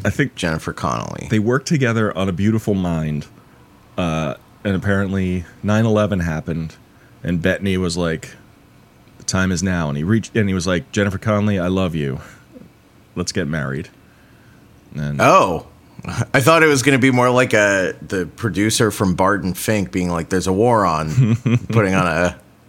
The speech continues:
Speaker 2: a general, Generalissimo costume.
Speaker 1: No, no, no, nothing like that.
Speaker 2: Wow. So he, he was like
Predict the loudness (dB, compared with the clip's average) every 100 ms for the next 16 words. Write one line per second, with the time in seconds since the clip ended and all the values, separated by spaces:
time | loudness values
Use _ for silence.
0 | -10 -4 0 2 2 0 -4 -10 -8 -2
1 | 0 2 2 2 0 -2 -4 -4 -4 -4
2 | -2 0 2 0 -2 -4 -6 -10 -14 -18
3 | -20 -20 -12 -10 -10 -14 -14 -12 -12 -12
4 | -16 -20 -20 _ _ -20 -2 2 4 2
5 | -2 -8 -12 -4 2 2 2 2 2 2
6 | 2 0 -6 -14 -20 -20 -20 -20 -20 -20
7 | -20 -20 -20 -20 -20 -14 -2 2 2 2
8 | 2 2 0 -4 -16